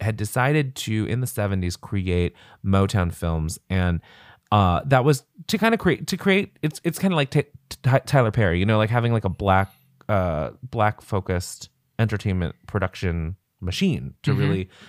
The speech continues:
Speaker 1: you know, if they're not being made, like, this is how we're gonna get them made. And so, you know, that's where you get, um, I don't know if Lady Sings the Blues is from that. I, I have to look that up. But Billy Dee Williams, uh, was, uh, one of the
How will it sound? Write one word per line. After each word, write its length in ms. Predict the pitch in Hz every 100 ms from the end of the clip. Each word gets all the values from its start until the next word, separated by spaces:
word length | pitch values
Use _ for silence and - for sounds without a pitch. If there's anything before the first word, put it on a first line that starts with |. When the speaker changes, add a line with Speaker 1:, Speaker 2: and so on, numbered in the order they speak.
| - -
Speaker 1:
you 140 | 120
know, 100 | 113
if 100 | 104
they're 100 | 113
not 220 | 110 117
being 240 | 123 110 104
made, 320 | 98 104 147
like, 140 | 98
this 140 | 95 95
is 100 | 95
how 140 | 92
we're 100 | 85
gonna 160 | 90 80
get 160 | 85
them 120 | 120 160
made. 200 | 196 92
And 140 | 92
so, 220 | 113 95 - - - _
you 100 | 113
know, 100 | 104
that's 400 | 95 107 98 -
where 140 | 117 101
you 220 | 95 95
get, 500 | 104 98 104 92 - -
um, 500 | 90 85 82 80 87 _ _ _ _ - _ _ _ _ -
I 100 | 147
don't 200 | 220 190
know 160 | 143
if 140 | 135 -
Lady 220 | 107 104
Sings 280 | 101 101 95
the 100 | 90
Blues 400 | 82 85 92 -
is 140 | 107 104
from 240 | - 110 113
that. 280 | 117 113 -
I, 120 | 101
I 80 | - 98
have 140 | 104
to 100 | 101
look 180 | 85 85
that 160 | 85 80
up. 160 | 82
But 140 | 110 98
Billy 180 | 139 147
Dee 180 | 123 120
Williams, 580 | 98 95 98 98 107 - _ _ _ _ -
uh, 220 | 101 85 -
was, 720 | 95 101 104 95 90 - - _ _ -
uh, 240 | 95 82 64
one 240 | - 110 95
of 100 | 90
the 300 | 85 82